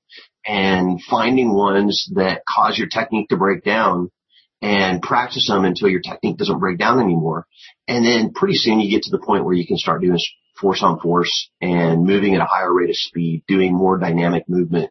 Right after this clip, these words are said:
combined with the fundamentals, and the technique doesn't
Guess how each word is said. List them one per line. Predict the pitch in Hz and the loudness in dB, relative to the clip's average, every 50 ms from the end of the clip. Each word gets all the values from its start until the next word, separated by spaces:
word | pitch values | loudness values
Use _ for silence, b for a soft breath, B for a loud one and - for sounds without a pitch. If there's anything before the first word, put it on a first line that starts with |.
| _ - | _ -8
combined | - 98 82 76 82 85 85 85 80 78 | -6 -4 -2 0 0 0 0 0 0 -2
with | 82 82 | -4 -6
the | - - - | -8 -6 -4
fundamentals, | 90 90 85 85 85 95 101 85 80 80 - - B B B B B B - | -2 -2 0 0 0 0 0 0 0 -2 -4 -8 B B B B B B -6
and | 107 104 98 95 95 92 87 - _ | -2 0 2 2 2 0 0 -2 _
the | - 98 | -4 -4
technique | - - 127 - - 156 180 170 - | -2 -4 -6 -4 -2 -4 -4 -4 -6
doesn't | 110 - - - | -8 -10 -10 -12